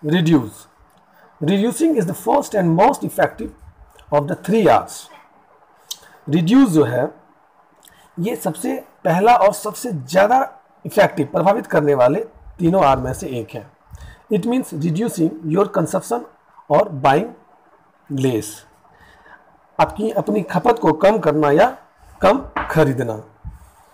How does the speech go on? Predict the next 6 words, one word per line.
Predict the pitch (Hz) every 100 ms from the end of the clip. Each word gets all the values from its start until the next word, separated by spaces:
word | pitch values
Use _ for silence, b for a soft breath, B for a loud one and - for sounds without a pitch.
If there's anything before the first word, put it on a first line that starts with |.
| _ _ _ _ - _ _ _ - _ 139
Go | 196
to | 269 226
school | - 208 220
by | 165 160 208 -
bicycle। | 139 139 135 110 117 104 - - - - - -
स्कूल | 156 - 254 285